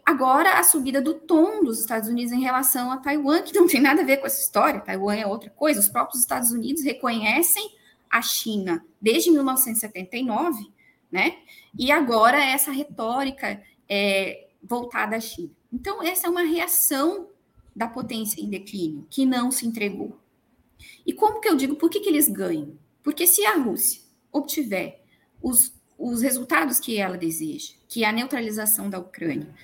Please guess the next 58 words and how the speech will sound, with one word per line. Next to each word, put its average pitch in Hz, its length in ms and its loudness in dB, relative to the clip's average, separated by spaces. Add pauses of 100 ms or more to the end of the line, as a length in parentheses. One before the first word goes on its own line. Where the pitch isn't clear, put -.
(140)
talvez, 220 680 8
quiçá, 208 480 2
não 233 160 0
tenho 269 220 -2
certeza, 226 680 -4
até 196 200 -8
porque - 140 -16
eu 233 40 -4
não 214 140 -4
tenho 214 180 -4
bola 196 220 -2
de 185 100 -8
cristal - 400 -2
e 262 80 0
eu 240 60 -2
não 247 160 -2
sou, 233 200 -4
como 220 180 -6
eu 208 40 -2
disse 202 240 -6
lá 196 100 -2
no 226 100 -4
começo, 214 340 -2
uma 247 60 -6
especialista 240 800 -4 (380)
em 247 180 0
leste 226 260 0
europeu. 220 460 -4 (400)
Mas 233 220 4
se - 140 8
a 262 180 4 (120)
Rússia 285 500 -2 (240)
tiver 233 540 0
o, 285 140 0
o, 226 1040 -4
a 226 100 2
neutralização 247 640 2
da 240 120 0
Ucrânia 233 300 -2
e 226 40 -8
talvez 240 340 0
algum 240 300 0
território 226 580 -2
a 180 80 0
mais 190 640 -2
ali 180 260 -2
na 190 140 -2
sua 180 320 -2
borda, 220 400 0
e 202 80 -2
eu 208 100 -2
nem 233 120 -2
sei 247 180 0
se - 180 -2
isso - 200 -4
tá 208 120 -2
em 185 140 -2
jogo, 220 380 -4